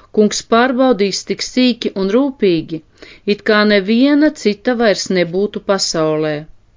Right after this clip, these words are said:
Ikvienam jātiek pārbaudītam un atrastam bez straipa un grumbas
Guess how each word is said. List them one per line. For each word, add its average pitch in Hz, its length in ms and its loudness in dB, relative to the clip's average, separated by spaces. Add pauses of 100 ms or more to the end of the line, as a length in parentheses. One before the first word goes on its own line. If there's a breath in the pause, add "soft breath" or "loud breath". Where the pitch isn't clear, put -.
(460 loud breath)
Ikvienam 285 680 4
jātiek 240 500 2
pārbaudītam 214 960 0
un 185 220 -4
atrastam 202 640 -4
bez 196 160 -2
straipa 190 580 0 (160)
un 175 200 -4
grumbas 180 520 -2